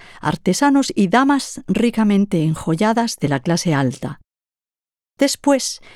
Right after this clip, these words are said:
el camino nos conducirá a un asentamiento ibérico típico. Acompañaremos a los íberos en sus rituales funerarios y nos adentraremos en un panteón enigmático.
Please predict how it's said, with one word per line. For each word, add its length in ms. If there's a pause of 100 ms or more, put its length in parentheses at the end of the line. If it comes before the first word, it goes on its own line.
el 180
camino 340
nos 220
conducirá 680
a 120
un 180
asentamiento 760
ibérico 580 (160)
típico. 580 (840)
Acompañaremos 800
a 60
los 200
íberos 380
en 80
sus 220
rituales 600
funerarios 800 (320)
y 100
nos 200
adentraremos 760
en 140
un 160
panteón 580
enigmático. 840